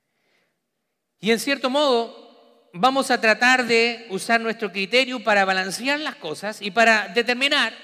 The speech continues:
si merecemos el cielo o merecemos el infierno. Pero la palabra del Señor dice, "Por cuanto todos pecamos, estamos destituidos de la gloria de Dios". Así que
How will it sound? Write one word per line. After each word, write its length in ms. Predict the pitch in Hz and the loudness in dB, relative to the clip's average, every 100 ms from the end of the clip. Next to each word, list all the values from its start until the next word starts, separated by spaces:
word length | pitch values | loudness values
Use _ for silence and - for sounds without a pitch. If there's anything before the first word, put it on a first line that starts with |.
| - | -20
si 220 | - 220 | -14 -10
merecemos 520 | 202 208 208 233 220 220 | -4 -2 -2 -2 -4 -4
el 140 | 202 | -6
cielo 360 | - 240 220 208 | -4 -2 -2 -4
o 20 | |
merecemos 420 | 196 175 190 190 | -6 -8 -8 -10
el 100 | 196 | -10
infierno. 380 | 202 233 143 117 _ _ _ _ _ _ _ _ _ _ _ _ _ _ _ _ _ _ _ _ _ _ _ _ _ _ | -8 -8 -8 -14 _ _ _ _ _ _ _ _ _ _ _ _ _ _ _ _ _ _ _ _ _ _ _ _ _ _
Pero 400 | 196 214 220 202 | 2 2 2 -2
la 220 | 196 208 | 0 2
palabra 420 | 214 214 269 254 233 | 4 4 4 4 2
del 180 | 226 | 0
Señor 320 | 208 220 214 208 | -2 -6 -4 -6
dice, 220 | 202 208 | -6 -6
"Por 300 | - 220 208 | -2 -2 -2
cuanto 560 | 262 277 277 262 240 | 0 2 2 0 -4
todos 840 | 226 - 277 262 185 131 - - - | -4 2 2 4 0 -8 -12 -20 -6
pecamos, 640 | 185 165 247 185 175 165 - | -2 4 4 2 -4 -8 -10
estamos 580 | 160 - 208 208 - - _ _ _ | -6 -2 -2 -2 -8 -16 _ _ _
destituidos 1040 | 147 233 - 240 233 226 269 262 240 208 | 0 0 -2 -10 -6 0 0 2 0 0
de 80 | - | 0
la 140 | 185 | 0
gloria 320 | 175 240 220 | 2 0 0
de 100 | 196 | 0
Dios". 360 | 220 233 123 - | -2 -4 -6 -12
Así 200 | 170 226 | -10 -8
que 320 | 180 196 180 | -4 -6 -6